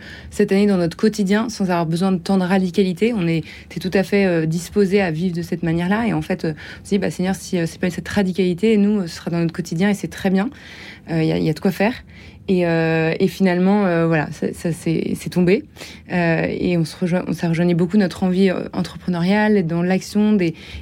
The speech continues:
et aussi de donner un rôle aux couples et aux familles dans l'Église.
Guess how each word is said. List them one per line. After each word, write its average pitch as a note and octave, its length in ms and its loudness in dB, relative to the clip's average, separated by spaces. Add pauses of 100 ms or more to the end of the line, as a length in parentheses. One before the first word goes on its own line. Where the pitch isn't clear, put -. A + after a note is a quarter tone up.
et F3+ 120 2
aussi F3 280 -2
de F#3 280 4
donner F#3 320 4
un E3 240 0
rôle F#3+ 420 2
aux - 80 -4
couples G3 340 0
et F3+ 40 4
aux E3+ 60 0
familles F#3+ 300 2
dans G3 220 4
l'Église. G3 400 2